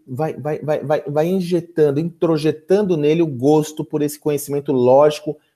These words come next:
racional. E, de restante, é, Elias, acompanhe de perto o processo de aprendizado dos seus filhos. E faça aquilo que a escola não faz, que você julga ser relevante. Então, por exemplo, conhecimentos gerais, artes,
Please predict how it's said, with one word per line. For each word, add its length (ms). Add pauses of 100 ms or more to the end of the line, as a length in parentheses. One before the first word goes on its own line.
racional. 880 (360)
E, 380
de 160
restante, 880
é, 280
Elias, 540
acompanhe 960 (160)
de 220
perto 480
o 60
processo 480
de 40
aprendizado 600
dos 160
seus 220
filhos. 420 (280)
E 80
faça 380
aquilo 300
que 80
a 40
escola 320
não 200
faz, 480 (200)
que 80
você 280
julga 240
ser 180
relevante. 720 (200)
Então, 380
por 140
exemplo, 220
conhecimentos 580
gerais, 720
artes, 600